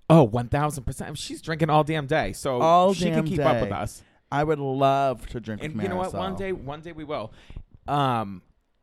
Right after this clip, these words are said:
Speaker 1: you just said something about Teresa Giudice, and I see this all the time, and I really saw it these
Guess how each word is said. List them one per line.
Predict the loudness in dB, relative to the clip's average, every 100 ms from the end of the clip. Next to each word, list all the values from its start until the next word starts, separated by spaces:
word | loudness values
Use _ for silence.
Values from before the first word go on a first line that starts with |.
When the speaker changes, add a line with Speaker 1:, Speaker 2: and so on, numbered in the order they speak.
| -20 -20 -4
Speaker 1:
you | 0
just | 2 2
said | -2 0
something | 0 0
about | 0 -2 -2
Teresa | -6 -6
Giudice, | -4 -6 -6 -10 -12 -8
and | -4
I | -4
see | 0
this | -2 0
all | 0 2
the |
time, | 0 -2 -4 -6
and | -4 -2
I | -2 -2
really | -6 0 0 0 -2
saw | -4 -4 -4
it | -4 -8 _ _
these | -16 -8 -6 -6 -10